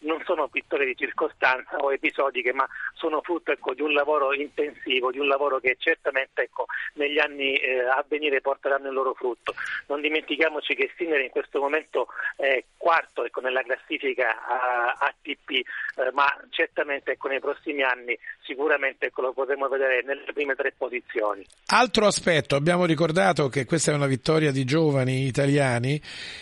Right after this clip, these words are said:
Speaker 2: e qui mi permetti un, un, un ricordo, e cioè, mm, uno di questi ragazzi è della Valpusteria, e cioè l'Italia allora, cent'anni fa, la Valpusteria era Austria.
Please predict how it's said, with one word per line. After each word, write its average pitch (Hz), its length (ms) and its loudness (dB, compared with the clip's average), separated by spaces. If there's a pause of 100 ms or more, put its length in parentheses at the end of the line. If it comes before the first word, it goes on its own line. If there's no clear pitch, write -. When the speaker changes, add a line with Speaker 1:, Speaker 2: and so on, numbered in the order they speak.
Speaker 2:
e 139 120 -2
qui 233 120 2
mi 185 120 4
permetti 175 680 4 (380)
un, 151 260 2 (440)
un, 143 760 -2
un 151 180 0
ricordo, 151 920 2 (400)
e 156 200 4
cioè, 180 640 4 (240)
mm, 139 180 -6 (400)
uno 180 240 2
di 202 80 4
questi 190 260 4
ragazzi 185 640 4
è 151 120 2
della 147 200 4
Valpusteria, 151 1080 2 (460)
e - 800 -12
cioè 180 540 4 (220)
l'Italia 170 560 2
allora, 160 420 4
cent'anni 143 420 2
fa, 185 280 2
la 139 80 -2
Valpusteria 143 600 2
era 143 240 4
Austria. 120 640 2